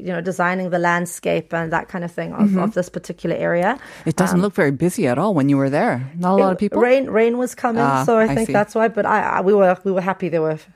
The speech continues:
Speaker 1: made, made for better photos.
Speaker 2: Right.
Speaker 1: <laughs> Didn't have to edit anyone out. Um, and it's like a circular bridge,
Speaker 2: Mm-hmm.
Speaker 1: and it takes you all the way to near that hill that you can see.
Speaker 2: Right.
Speaker 1: Which reminds me of a Telly-,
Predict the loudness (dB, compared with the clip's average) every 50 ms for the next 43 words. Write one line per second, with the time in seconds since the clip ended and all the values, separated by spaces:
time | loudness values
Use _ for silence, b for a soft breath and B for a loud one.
0 | _ _ -12 -4 0 2 2 2 0 -2 -4 -2 -2 -2 -2 -2 0 2 2 2
1 | 0 0 -2 -2 -2 -2 -6 -8 -4 -2 0 0 0 0 -2 -2 -2 2 2 2
2 | 2 2 0 0 -2 -2 -4 -2 -2 -2 -4 -2 0 0 2 2 2 2 0 0
3 | -2 -2 -2 -2 -4 -4 -6 -8 B B B B B B B B 0 2 2 2
4 | 2 0 0 0 -2 -4 -6 -6 -8 -6 0 0 0 0 0 -2 -4 -4 -2 -2
5 | 2 2 2 2 2 0 -6 -6 -4 -4 -4 -4 -6 -4 -4 -4 -4 -4 -4 -6
6 | -8 -8 -6 -8 -6 -4 -2 -2 -2 -2 -2 -2 -2 -2 -4 -4 -4 -4 -2 -2
7 | -2 -2 -2 -4 -4 -2 0 0 0 0 -2 -6 -8 -8 -6 -6 -6 -6 -8 -10
8 | -10 -10 -10 -10 -6 -4 -2 -2 -2 -4 -4 -6 -8 -8 -6 -4 -4 -2 -2 -2
9 | -4 -4 -4 -4 -2 -2 -4 -4 -6 -4 -4 -2 -2 -4 -6 -8